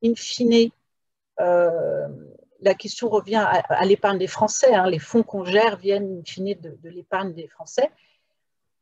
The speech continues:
et, et des citoyens, enfin, et des, et des, des épargnants d'ailleurs dans le monde entier.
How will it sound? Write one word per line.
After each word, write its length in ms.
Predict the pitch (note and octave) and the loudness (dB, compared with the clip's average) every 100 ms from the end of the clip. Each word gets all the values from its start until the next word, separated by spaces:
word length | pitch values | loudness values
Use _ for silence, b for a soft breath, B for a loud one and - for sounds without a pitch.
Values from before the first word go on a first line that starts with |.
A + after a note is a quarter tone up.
| _ _ _ _ | _ _ _ _
et, 240 | E3+ E3+ F#3+ | -2 0 2
et 40 | |
des 120 | D#3+ | 0
citoyens, 460 | E3+ A3+ - G3 F#3+ | 0 -4 2 2 4
enfin, 160 | - D3 | 2 0
et 260 | - D#3 | 2 0
des, 520 | C#3+ D#3 D3 C3+ - C#3+ | -2 -2 -2 -4 -4 -4
et 80 | |
des, 400 | C#3+ D3+ C3 C3+ - _ _ C#3 | -4 -4 -6 -10 -16 _ _ -2
des 220 | E3 F#3+ | 4 4
épargnants 420 | - F3+ F#3+ G3+ | 4 0 0 0
d'ailleurs 260 | F3+ D#3+ E3 | 2 2 2
dans 120 | D#3 | 0
le 60 | D#3 | 0
monde 180 | D3+ | 0
entier. 340 | D3+ - B3+ | 0 2 2